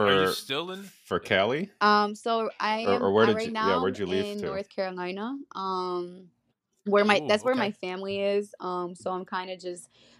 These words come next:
Speaker 3: w-, around my family right now. But, um,
Speaker 1: Yeah.
Speaker 3: right, I'm, I'm ready to move to California. So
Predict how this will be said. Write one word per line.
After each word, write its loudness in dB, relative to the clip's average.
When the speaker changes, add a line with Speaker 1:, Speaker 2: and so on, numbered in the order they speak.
Speaker 3:
w-, -6
around 8
my 2
family 0
right 0
now. 0
But, 2
um, 0
Speaker 1:
Yeah. -8
Speaker 3:
right, 4
I'm, 0
I'm 0
ready 0
to -2
move -2
to -6
California. -4
So 0